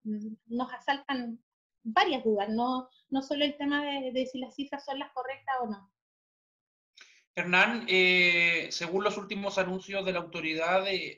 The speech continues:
Speaker 2: ahora en la trazabilidad, eh, van a tener una mayor participación en los centros de salud. Incluso el ministro dijo los municipios, que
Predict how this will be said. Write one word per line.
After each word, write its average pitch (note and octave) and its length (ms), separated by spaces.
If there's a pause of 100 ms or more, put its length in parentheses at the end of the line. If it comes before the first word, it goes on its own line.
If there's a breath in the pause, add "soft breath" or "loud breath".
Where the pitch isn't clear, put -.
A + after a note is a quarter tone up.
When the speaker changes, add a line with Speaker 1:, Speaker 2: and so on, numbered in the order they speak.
Speaker 2:
ahora F3+ 540 (480 loud breath)
en E3 180
la D#3+ 100
trazabilidad, F3 920
eh, G3+ 180
van F3 180
a F3 60
tener F3 220
una F3+ 160
mayor E3 320
participación F3 840
en F#3 180
los D#3 140
centros E3+ 300
de D3+ 80
salud. D3+ 440 (460)
Incluso F#3 560
el E3+ 60
ministro F3+ 300
dijo F#3 180
los F3 120
municipios, D#3 840
que D#3+ 420